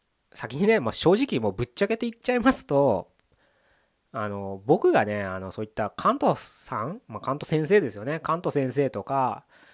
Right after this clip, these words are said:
ヘーゲル先生とか、ハイデガー先生の本をまだ読めないんですよ、正直言って。あのね、読みたいなっ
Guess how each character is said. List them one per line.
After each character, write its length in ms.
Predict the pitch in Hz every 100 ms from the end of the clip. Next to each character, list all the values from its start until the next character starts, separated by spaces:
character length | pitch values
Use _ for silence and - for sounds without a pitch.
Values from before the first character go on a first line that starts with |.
| _
ヘ 140 | 127
ー 20 | 135
ゲ 100 | 127
ル 80 |
先 200 | 104 110
生 160 | 110 131
と 120 | 113
か、 80 | 101
ハ 140 | 92
イ 40 | 127
デ 100 | 131
ガ 140 | 110
ー 20 |
先 220 | - 107 107
生 140 | 131
の 100 | 107
本 260 | - 127 113
を 340 | 104 104 90
ま 100 | 104
だ 100 | 180
読 180 | 120 104 110
め 120 | 311
な 120 | 370
い 80 | 285
ん 20 |
で 80 | 104
す 80 | -
よ、 60 | -
正 220 | - 123
直 140 | 110 110
言 100 | 104
っ 20 |
て。 300 | - - 107 - _ _ _ _ _ _ _ _ _ _ _ _ _ _ _ _ _ _ 110
あ 120 | 101
の 260 | 98 95
ね、 160 | 101 127
読 140 | 113
み 100 | 117
た 160 | 139 202
い 60 | 160
な 160 | 160
っ 140 | 170